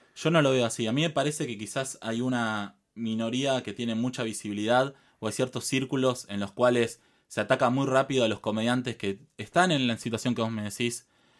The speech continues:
y, y se cree que eso son muestra de lo que es el stand-up. Yo no lo veo así. Te lo digo porque lo vi en Taburete.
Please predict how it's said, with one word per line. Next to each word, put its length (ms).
y, 460
y 80
se 140
cree 260
que 120
eso 280
son 200
muestra 460
de 60
lo 100
que 60
es 80
el 100
stand-up. 360
Yo 120
no 100
lo 80
veo 100
así. 220
Te 180
lo 80
digo 180
porque 120
lo 60
vi 80
en 80
Taburete. 520